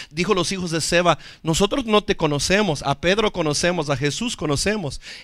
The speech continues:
Ellos trataron de echar fuera un, un demonio, porque miró a Pedro echando fuera el demonio. Entonces ahí andaba Pedro, "Fuera, demonio, fuera,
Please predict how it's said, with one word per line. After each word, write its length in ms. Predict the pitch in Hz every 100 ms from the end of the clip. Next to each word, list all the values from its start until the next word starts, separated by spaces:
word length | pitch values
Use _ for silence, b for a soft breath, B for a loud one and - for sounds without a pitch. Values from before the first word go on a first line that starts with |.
| -
Ellos 320 | 202 233 -
trataron 480 | 170 - 185 220 190
de 80 |
echar 300 | 175 - 190 202
fuera 320 | 180 196 214
un, 240 | 190 151
un 240 | - 165 165
demonio, 540 | 160 175 233 208 143 B B B
porque 320 | 170 170 165
miró 300 | 147 156 170
a 120 | 208
Pedro 300 | 214 220 220
echando 300 | 175 202 190
fuera 220 | 185 202 196
el 60 |
demonio. 360 | 160 165 208 139 B B
Entonces 320 | 156 214 220
ahí 120 | 220
andaba 400 | 247 240 233 196
Pedro, 360 | - 214 202 175 -
"Fuera, 520 | 269 359 392 359 311
demonio, 440 | 247 208 190 185
fuera, 260 | 180 285 226